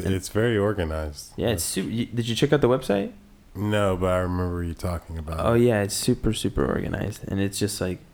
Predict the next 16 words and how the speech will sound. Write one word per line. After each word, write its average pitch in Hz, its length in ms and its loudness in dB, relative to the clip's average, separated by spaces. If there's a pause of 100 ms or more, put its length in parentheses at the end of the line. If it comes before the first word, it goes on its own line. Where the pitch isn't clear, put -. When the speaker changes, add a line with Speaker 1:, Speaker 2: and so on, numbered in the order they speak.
(560)
Speaker 1:
the 98 100 -4
website's 120 420 0
legit. 107 520 -2 (100)
Like, 110 300 -10
everything 110 280 2
about 98 340 2
it 95 140 -2
looks - 200 -8
great, 98 300 0
and 95 220 -2
dudes 101 320 0
Speaker 2:
I 117 100 2
do 131 200 4
it 107 60 2
in 95 120 2
Peru. 95 360 -2